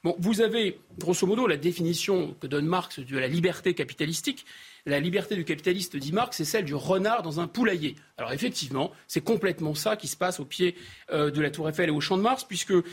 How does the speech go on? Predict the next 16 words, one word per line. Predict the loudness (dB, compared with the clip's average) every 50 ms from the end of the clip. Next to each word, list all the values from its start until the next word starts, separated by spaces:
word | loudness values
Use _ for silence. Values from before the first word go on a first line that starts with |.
| -14 -18 -20 _ -2
qui | 2 2 2
sont | 4 4 4
les | 4 4
poules ? | 2 4 4 4 4 2 -2 -8 -20 _ _
Alors | -4 -4 0 2
d'abord, | 2 4 4 4 4 2 0 -4 -8
euh, | -4
ceux | -2 -2 -2
qui | -2 -2
sont | -2 -2
exploités, | -2 -2 0 0 0 0 2 2
les | 2 4
vendeurs | 4 4 4 4 4 2
à |
la | 2 0
sauvette. | 0 0 0 0 0 -2 -4 -6